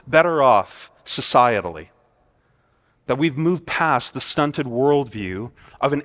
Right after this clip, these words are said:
ancient and backward people. We are guilty of what C S Lewis called chronological snobbery.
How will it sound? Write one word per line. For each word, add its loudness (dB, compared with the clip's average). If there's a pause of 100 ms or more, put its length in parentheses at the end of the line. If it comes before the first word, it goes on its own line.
ancient -2
and -6
backward -4
people. -8
We -2
are 2
guilty -2
of 0
what -10
C -2
S 0 (260)
Lewis 0
called -4 (960)
chronological 0
snobbery. -4